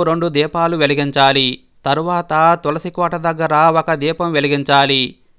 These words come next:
ఇక ఇంట్లో పూజా మందిరంలో రెండు దీపాలకు తగ్గకుండా వెలిగించాలి. ఐదు దీపాలు వెలిగిస్తే చాలా మంచిది. ఈ ఐదు దీపాలలో రెండు వత్తులు వేయాలి. ఆవు నెయ్యి లేదా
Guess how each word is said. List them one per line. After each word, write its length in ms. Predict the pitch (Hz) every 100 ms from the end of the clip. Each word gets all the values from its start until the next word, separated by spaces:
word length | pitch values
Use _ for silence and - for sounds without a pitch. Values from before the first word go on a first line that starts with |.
| _ -
ఇక 180 | 147 180
ఇంట్లో 300 | 156 160 175 170
పూజా 360 | 165 151 170 170
మందిరంలో 600 | 160 143 143 143 139 131 - _ _ _
రెండు 260 | 135 156 175
దీపాలకు 600 | 170 147 160 170 170 170
తగ్గకుండా 580 | 175 135 147 165 170 170 170
వెలిగించాలి. 760 | 147 143 143 143 139 139 135 127 - _ _ _ -
ఐదు 260 | 147 170 170
దీపాలు 460 | 147 165 170 170
వెలిగిస్తే 500 | 170 165 170 160 165 160
చాలా 280 | 151 139 160
మంచిది. 500 | 165 143 147 143 143 135 - _ _ _
ఈ 140 | 139 175 180
ఐదు 220 | 135 147 170
దీపాలలో 680 | 175 175 175 170 160 156 165
రెండు 240 | 160 165 170
వత్తులు 380 | 156 147 180 180
వేయాలి. 540 | 143 143 143 139 135 123 _ -
ఆవు 260 | 131 143 170
నెయ్యి 360 | 175 170 170 170
లేదా 340 | 170 165 165